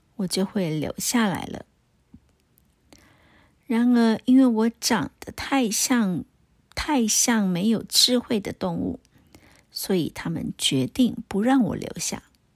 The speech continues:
令人难过的是，我被送离了这个地方，只得返回英国。这些只是我旅行多年来的一小部分探险经历。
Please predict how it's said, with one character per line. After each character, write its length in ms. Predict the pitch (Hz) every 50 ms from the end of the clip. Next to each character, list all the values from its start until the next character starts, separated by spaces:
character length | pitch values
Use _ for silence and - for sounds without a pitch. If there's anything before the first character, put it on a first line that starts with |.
| _ _ _ _ _ - _ _ _ _ _ _ _ - - _ - - - - - _ _ _ _
令 200 | - 247 233 226
人 300 | 208 190 165 170 175 175
难 180 | 165 160 165 180
过 180 | - 226 214
的 140 | 196 180 170
是， 680 | 180 - - - - 185 160 135 - - - - - 202 - _ _ _
我 120 | - 185 180
被 180 | - 226 226
送 380 | 220 - - - 254 233 208 180
离 160 | 160 139 131
了 240 | 139 135 113 - -
这 180 | - - - 254
个 120 | - 180
地 180 | - - 196 180
方， 400 | - - 175 170 165 165 202 220 - _ _ _ _ _
只 160 | _ - - 160
得 240 | - 160 151 151
返 280 | 190 - - - - -
回 200 | - - - - -
英 260 | - 190 190 202 220
国。 300 | 220 - - - - - - _ _ _ _ _ _ _ _ - _ _ _ _ _ _ _ _ _ _ _ _ _ _ _ _ _ _ - - - - _ _ _ _
这 140 | - 269
些 420 | 262 - - 277 262 262 254 262 262
只 140 | - - 370
是 180 | - - -
我 180 | 226 208 190 196
旅 160 | 196 180 143
行 300 | - - - - 247 143
多 240 | 147 - 214 226 240
年 220 | 247 226 202 165 147
来 140 | 147 147
的 200 | 160 165 151 - -
一 80 | - 247
小 240 | - - - 175 -
部 160 | - - 208
分 180 | - 226 208
探 320 | 220 - - - 269 220 185
险 240 | - - 160 - 165
经 260 | - - 185 185 196
历。 220 | 202 180 139 -